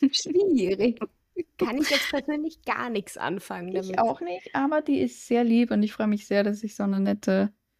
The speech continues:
Speaker 2: Zimmernachbarin habe tatsächlich, weil das hätte auch in die Hose gehen können. Als ich angekommen bin, erst mich hat so ein, mich hat so ein junger Typ begrüßt.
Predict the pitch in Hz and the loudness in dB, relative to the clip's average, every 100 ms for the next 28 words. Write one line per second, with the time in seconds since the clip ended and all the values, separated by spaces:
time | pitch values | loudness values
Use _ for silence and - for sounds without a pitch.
0 | _ _ _ _ _ _ _ _ - - | _ _ _ _ _ _ _ _ -20 -20
1 | _ _ - 196 190 190 - 190 202 202 | _ _ 0 2 2 0 0 0 0 0
2 | - 196 190 196 196 202 190 190 196 - | -4 -2 -2 -2 -2 0 0 0 -2 -4
3 | 202 196 190 196 - - - - - _ | -2 2 4 2 -2 -18 -20 -20 -20 _
4 | _ 208 208 208 214 214 208 208 208 208 | _ -2 0 0 0 0 -2 0 -2 -2
5 | 208 220 - 240 254 247 233 233 226 - | -4 -4 -2 0 0 -2 -2 -2 -4 -2
6 | 220 220 220 - 208 208 208 202 208 - | -4 -4 -8 -4 -4 -4 -2 -2 -2 -6
7 | _ _ _ _ _ _ - 208 220 208 | _ _ _ _ _ _ -6 -4 -2 -2
8 | 220 208 220 226 208 - 302 - 262 247 | 0 2 4 4 2 2 0 2 -2 2
9 | 247 247 247 - - | 4 4 2 -2 -18